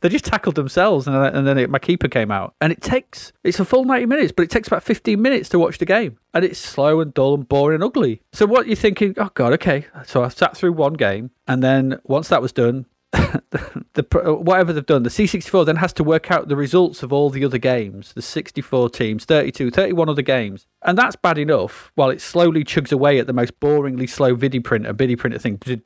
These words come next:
do, do, do, glowing up the screen, which is dull as hell. And then, for reasons known only to the programmer of this thing, it has to work out the attendance figures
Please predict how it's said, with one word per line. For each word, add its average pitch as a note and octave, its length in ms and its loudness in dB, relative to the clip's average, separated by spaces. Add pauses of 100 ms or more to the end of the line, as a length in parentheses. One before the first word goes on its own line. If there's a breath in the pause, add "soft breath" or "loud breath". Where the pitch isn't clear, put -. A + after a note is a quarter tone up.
(100)
do, A#2+ 140 2
do, A#2+ 220 -2
do, A#2 180 0
glowing A#2+ 320 2
up A#2+ 80 -2
the B2 60 -14
screen, G#2 400 0
which - 200 -10
is B2 160 -12 (120)
dull F3 180 4
as B2 100 0
hell. G#2+ 340 -2 (280 loud breath)
And G#3+ 200 0 (120)
then, A#3 580 0 (180)
for - 140 0
reasons C4+ 540 0 (160)
known G#3+ 340 2 (100)
only A3 360 2
to - 140 0
the D#3 100 0
programmer C3 580 2
of A2+ 100 -2
this A#2 200 -6
thing, G2+ 340 -6 (100)
it C#3 160 -4
has D#3+ 220 -2
to - 100 0
work C#3+ 240 0
out C#3+ 140 0
the C#3+ 120 -2
attendance C#3 520 -4
figures G2+ 480 -6